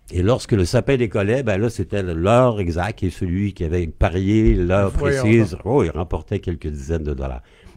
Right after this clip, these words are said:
Speaker 1: La Beauce, c'est devenu un peu un, un élément de la, comment dire, de la tradition, de la légende beauceronne, mais la légende, et on le voit, là, ces temps-ci,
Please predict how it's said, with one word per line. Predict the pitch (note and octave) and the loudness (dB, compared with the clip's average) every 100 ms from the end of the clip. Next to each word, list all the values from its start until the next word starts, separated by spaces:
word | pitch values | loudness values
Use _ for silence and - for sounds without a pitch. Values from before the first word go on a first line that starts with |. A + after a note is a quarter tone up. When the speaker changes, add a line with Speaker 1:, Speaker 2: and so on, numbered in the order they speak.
| - | -8
Speaker 1:
La | D2 | -4
Beauce, | D2 B2+ E3+ - - - _ - _ _ _ _ - - - | 2 2 2 -2 -16 -20 _ -20 _ _ _ _ -20 -20 -14
c'est | - | -4
devenu | E2+ E2 F#2+ | -2 0 0
un | G2+ | 0
peu | D2+ C3+ C#3+ | 0 2 2
un, | E2 C#2+ - _ _ | 2 -4 -10 _ _
un | D#2+ F#2 | -4 2
élément | B2 C#3+ C3+ C#3 F3+ E3 | 4 6 6 6 4 4
de | |
la, | A#2 G2+ G2+ G2+ | 4 4 4 2
comment | G2 A2+ G#2+ | 0 0 0
dire, | B2 | 0
de | A#2 | -2
la | G2 | -2
tradition, | - A2 F#2+ - - D#2 E2+ | -4 -4 -4 -8 -10 -8 -6
de | E2 | -6
la | D#2+ | -4
légende | F2 G2+ F2+ A2 G2+ | -2 -2 -2 -2 0
beauceronne, | G2 F#2 C3+ E3+ | 0 0 -2 2
mais | C3+ A2+ | 4 4
la | A2 | 4
légende, | A#2 G#2+ C#3+ D3 | 4 6 4 4
et | G#2+ | 4
on | |
le | G2 | 2
voit, | E2+ G2+ C3+ | 2 2 4
là, | A2 D#2+ | 2 0
ces | F#2+ | -6
temps-ci, | D#2+ C#2 C#2 - C#3 | -6 -6 -4 -2 -2